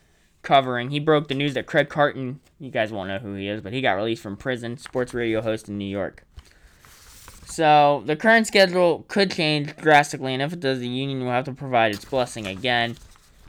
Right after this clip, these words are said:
because, you know, covid's ramping up. Um, Cole's debut against Max Scherzer, the three-time Cy Young winner, Max Scherzer,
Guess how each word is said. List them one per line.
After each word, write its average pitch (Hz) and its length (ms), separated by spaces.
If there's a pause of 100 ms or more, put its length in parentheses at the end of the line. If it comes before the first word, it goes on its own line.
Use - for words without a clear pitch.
(120)
because, 127 300
you 139 80
know, 147 120
covid's 165 480 (480)
ramping 143 460
up. 143 200 (1160)
Um, 143 540 (1900)
Cole's 185 560
debut 139 720 (180)
against - 600
Max 117 440
Scherzer, 110 520 (280)
the 117 140
three-time 131 720
Cy 123 240
Young 120 280
winner, 131 220
Max 95 360
Scherzer, 95 420